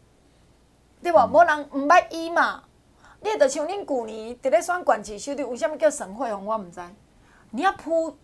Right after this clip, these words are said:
Speaker 1: 要去铺排嘛。
Speaker 2: 嗯，嗯，嗯。
Speaker 1: 了解无？所以我讲恁的党内底遮侪头人，遮侪政治性格，诶，我感觉我更较适合了。
Speaker 2: 嗯。
Speaker 1: 真的。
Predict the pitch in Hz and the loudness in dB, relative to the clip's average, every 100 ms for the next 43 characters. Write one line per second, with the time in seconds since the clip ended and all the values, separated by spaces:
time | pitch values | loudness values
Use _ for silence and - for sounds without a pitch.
0 | - - 381 - 247 247 208 170 202 202 | -6 -6 -6 -2 -2 0 -4 -6 -6 -8
1 | - - 107 107 101 95 101 92 _ _ | -8 -10 -8 -8 -12 -12 -14 -16 _ _
2 | _ 311 330 349 247 147 - _ _ _ | _ -4 4 4 4 -2 -6 _ _ _
3 | _ - 415 415 415 403 381 415 294 - | _ -12 -2 2 4 2 -6 -6 -6 0
4 | 370 339 254 _ _ _ _ 262 240 370 | 0 0 -6 _ _ _ _ 0 0 0
5 | 349 247 359 349 220 214 _ _ _ - | -4 0 0 0 -6 -10 _ _ _ -6
6 | 254 240 254 262 170 180 214 - _ _ | 2 2 4 2 0 -2 -16 -20 _ _
7 | - 392 285 226 - 381 320 277 196 - | 0 2 2 -2 -4 -8 -8 -8 -12 -8
8 | - 202 202 208 180 - _ _ _ 226 | -2 -2 -2 -4 -4 -6 _ _ _ -12
9 | 233 294 302 294 294 285 _ - 285 285 | -6 -4 -4 -6 -6 -8 _ -6 -4 -4
10 | 262 269 - 240 196 175 175 - _ _ | -8 -8 -10 -12 -12 -12 -18 -20 _ _
11 | _ _ _ _ _ 98 92 82 80 _ | _ _ _ _ _ -16 -14 -16 -20 _
12 | _ _ _ _ _ _ 349 359 330 240 | _ _ _ _ _ _ -8 2 4 4
13 | 202 | 2